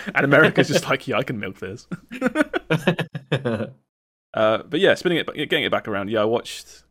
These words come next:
Speaker 1: Quantumania and Wakanda Forever. I liked Wakanda Forever more than Ant-Man, Quantumania. Um,
Speaker 2: I th-,
Speaker 1: very,
Speaker 2: yeah,
Speaker 1: very,
Speaker 2: I thought that sh-,
Speaker 1: yeah.
Speaker 2: that movie, go on.
Speaker 1: I was gonna say, it was, I had some really weird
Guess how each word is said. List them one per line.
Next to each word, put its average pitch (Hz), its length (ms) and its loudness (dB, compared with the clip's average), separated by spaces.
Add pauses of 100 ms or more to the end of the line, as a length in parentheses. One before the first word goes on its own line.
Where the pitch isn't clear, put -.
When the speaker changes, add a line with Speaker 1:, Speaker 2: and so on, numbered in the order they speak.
Speaker 1:
Quantumania 98 560 -6
and 90 300 -6
Wakanda 98 360 -10
Forever. 95 300 -6
I 160 80 4
liked 208 360 0 (220)
Wakanda 123 460 -2
Forever 95 240 -2
more 95 200 -6
than 87 300 -6 (960)
Ant-Man, 92 460 -6 (300)
Quantumania. 98 540 -10 (640)
Um, 98 340 -6 (520)
Speaker 2:
I 156 60 0
th-, - 120 -16 (720)
Speaker 1:
very, - 140 4
Speaker 2:
yeah, 82 180 0
Speaker 1:
very, 135 220 4
Speaker 2:
I - 20 8
thought 147 120 0 (160)
that - 40 -10
sh-, - 140 0
Speaker 1:
yeah. 107 160 -4
Speaker 2:
that 101 100 -2
movie, 104 500 0 (140)
go 82 80 -2
on. 85 120 -6 (380)
Speaker 1:
I 175 60 2
was 185 100 4
gonna 180 80 2
say, 180 180 4
it 143 40 4
was, 131 240 -6
I 151 80 -4
had 196 160 0
some 208 180 -4
really 131 220 2
weird 110 480 2